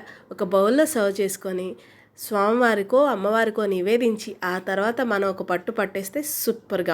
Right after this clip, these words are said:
ఉంటుంది. నచ్చిందండి మీకు ఈ వీడియో? అయితే లైక్ చేయండి, మన ఛానల్ని సబ్స్క్రైబ్ చేసుకోండి.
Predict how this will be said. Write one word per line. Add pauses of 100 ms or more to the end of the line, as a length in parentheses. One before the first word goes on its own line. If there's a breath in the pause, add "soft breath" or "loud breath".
ఉంటుంది. (180)
నచ్చిందండి
మీకు
ఈ
వీడియో? (100)
అయితే
లైక్
చేయండి,
మన
ఛానల్ని (140)
సబ్స్క్రైబ్
చేసుకోండి.